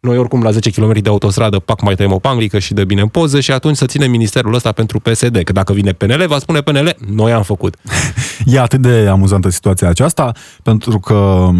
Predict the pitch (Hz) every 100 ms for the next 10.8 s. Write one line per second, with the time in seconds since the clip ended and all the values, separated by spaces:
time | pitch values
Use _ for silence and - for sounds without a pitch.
0 | 78 - - - - - 104 90 143 131
1 | - - 131 - 113 127 131 175 - 147
2 | 143 131 127 113 - 107 - 76 78 -
3 | 120 147 170 _ _ _ 117 123 110 95
4 | 104 175 170 120 113 95 123 123 110 107
5 | 104 95 90 143 131 _ 95 90 80 76
6 | 95 160 160 113 98 117 110 98 98 90
7 | 87 87 104 113 104 90 95 92 87 85
8 | 80 - 101 98 95 - 80 - 80 78
9 | 90 104 92 82 80 78 85 76 76 87
10 | 160 170 127 120 104 120 165